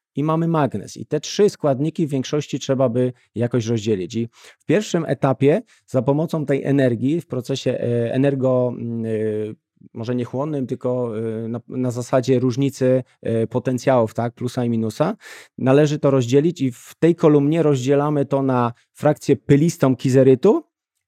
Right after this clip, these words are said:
i pozostałą frakcję chlorku potasu i chlorku sodu. E, są już prace, żeby tak naprawdę spróbować albo, mm, rozdzielić, e, też, e, chlorek sodu na jedną stronę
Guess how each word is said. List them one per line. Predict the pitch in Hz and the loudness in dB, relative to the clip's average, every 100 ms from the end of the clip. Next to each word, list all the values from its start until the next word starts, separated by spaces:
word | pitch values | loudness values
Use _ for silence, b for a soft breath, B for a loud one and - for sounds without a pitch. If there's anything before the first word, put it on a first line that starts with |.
| - | -2
i | 185 220 | 0 0
pozostałą | - 151 147 - 165 160 | 0 -2 -2 0 0 0
frakcję | - 147 147 - 147 135 135 135 | 0 0 0 -2 2 4 4 0
chlorku | 143 165 - 175 | 0 2 2 -2
potasu | 180 185 170 - 180 - | -2 0 -2 -2 -6 -6
i | |
chlorku | 131 135 127 127 | 0 2 2 -2
sodu. | - 101 87 - B B B B | 0 -2 -2 -14 B B B B
E, | 117 113 110 | 0 0 -2
są | - 175 226 | 2 2 4
już | 175 - | 2 2
prace, | 156 139 - 139 208 226 - | 2 2 4 2 0 -8 -8
żeby | 117 127 135 147 | -4 0 0 0
tak | 160 139 | -2 -2
naprawdę | 151 - 151 147 151 151 156 _ | -4 -2 -2 0 2 2 2 _
spróbować | - - 135 131 151 156 131 160 - | -20 -6 0 4 6 6 6 2 0
albo, | - 131 131 135 135 - | -2 -2 2 2 2 0
mm, | - 117 117 117 120 | -6 -4 0 2 2
rozdzielić, | 131 127 117 143 147 180 - | 2 0 2 2 2 -2 -4
e, | - 123 127 123 - | -4 -2 0 0 0
też, | 143 156 - - | 0 0 -4 -6
e, | 123 127 127 127 127 123 - | 0 2 2 2 2 -2 -6
chlorek | - 160 151 - | 0 2 2 0
sodu | - 165 139 131 | 0 2 2 2
na | 117 117 104 - _ _ _ - 127 | 0 -4 -6 -10 _ _ _ -8 2
jedną | 139 175 185 196 | 4 4 2 0
stronę | - 202 208 262 | -2 2 2 0